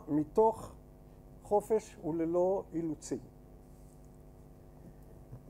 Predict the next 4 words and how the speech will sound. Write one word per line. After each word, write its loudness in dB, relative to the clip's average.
מופיעה 10
כאן 8
ההגדרה 12
שבע 6